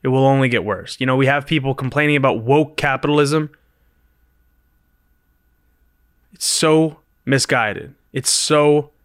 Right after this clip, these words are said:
misguided. They don't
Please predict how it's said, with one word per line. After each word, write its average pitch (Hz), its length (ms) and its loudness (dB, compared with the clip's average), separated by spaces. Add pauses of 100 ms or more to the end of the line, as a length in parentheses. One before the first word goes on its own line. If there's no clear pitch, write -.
(140)
misguided. 104 640 -4 (880)
They 135 300 -2
don't 160 320 0